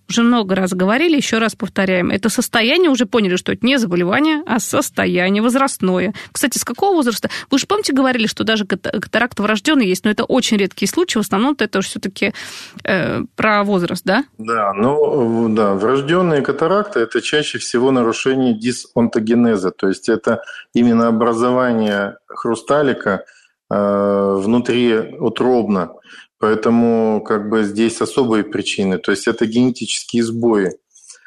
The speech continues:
Speaker 2: Чаще всего катаракта — это приобретённая, то есть есть, бывает травматическая, поствоспалительная, бывает метаболическая, то есть нарушение метаболизма у человека.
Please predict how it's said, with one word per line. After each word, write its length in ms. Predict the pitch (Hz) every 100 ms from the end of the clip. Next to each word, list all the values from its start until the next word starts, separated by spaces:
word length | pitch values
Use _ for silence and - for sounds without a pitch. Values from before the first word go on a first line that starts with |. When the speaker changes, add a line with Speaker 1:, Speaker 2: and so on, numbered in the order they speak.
| - _ _ _ _ _ _ -
Speaker 2:
Чаще 320 | - 185 -
всего 320 | - 135 131
катаракта — 540 | 120 110 117 117 110 113
это 160 | - 107
приобретённая, 920 | 117 117 117 135 135 208 214 165 127
то 140 | 120
есть 200 | 110 -
есть, 260 | 117 117 117
бывает 400 | 120 151 135 -
травматическая, 800 | 104 104 107 135 175 - - -
поствоспалительная, 1200 | - 104 - 101 - 113 143 151 143 127 117 107
бывает 600 | 101 104 113 110 101 -
метаболическая, 1120 | 104 107 120 147 170 - - 131 123 117 107
то 200 | 90 -
есть 240 | 101 - 110
нарушение 580 | 110 107 - 113 110 104
метаболизма 640 | 101 107 107 107 101 101
у 60 | 98
человека. 680 | - 98 95 92 90 -